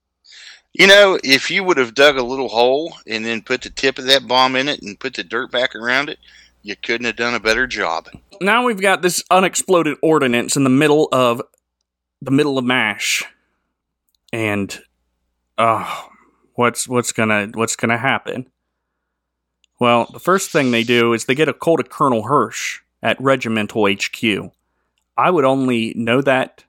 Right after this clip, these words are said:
Speaker 2: or I only know that because I'm reading it off of the mash wiki.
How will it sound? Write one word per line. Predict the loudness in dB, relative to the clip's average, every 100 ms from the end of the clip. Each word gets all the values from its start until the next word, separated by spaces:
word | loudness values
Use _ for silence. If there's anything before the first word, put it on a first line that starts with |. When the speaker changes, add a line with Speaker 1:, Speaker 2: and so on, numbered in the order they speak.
| _
Speaker 2:
or | 2 2
I | 2
only | 0 -2
know | 0 0
that | 2 0 -2
because | -10 -2 -2 -2 -8 _ _ _ -8
I'm | -4 0
reading | 0 2 0
it | 2 2
off | 0
of | -2
the | -4
mash | -2 -2 -2
wiki. | -4 -4 -6 -10